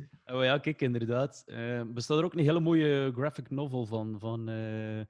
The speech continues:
Max Brooks. Dus, eh, moest je, moet dat maar een keer opzoeken. De Harlem Hellfighters. En dan, eh, zo,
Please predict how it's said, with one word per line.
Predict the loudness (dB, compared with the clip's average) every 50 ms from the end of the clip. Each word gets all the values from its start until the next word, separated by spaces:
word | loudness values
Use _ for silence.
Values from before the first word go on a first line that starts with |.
| _ _ _
Max | -10 -6 -6 -6 -6 -6 -8 -14 -14 -14 -12 -12 -12 -6
Brooks. | -4 -4 -4 -4 _ -10 -18 -18 -16 -16 -12
Dus, | -8 -8 -8 -6 -6
eh, | -6 -4 -4 -6 -6
moest | -8 -8 -10 -12 -12 -12
je, | -8 -8 -6 -6 -8 -10 _ _ _
moet | -8 -4 -4
dat | -2 -2
maar | -2 -2
een | -2
keer | -4 -6
opzoeken. | -6 -6 -10 -10 -8 -6 -6 -8 -8 -10 -10
De | -8 -8
Harlem | -6 -4 -4 -4 -4 -4 -4 -4 -4
Hellfighters. | -4 -4 -4 -6 -8 -10 _ -6 -6 -6 -6 -6 -8 -8 -8 -12 -16 -14
En | -14 -14 -12
dan, | -10 -8 -8 -6 -6
eh, | -6
zo, | -4 -4 -4 -4 -4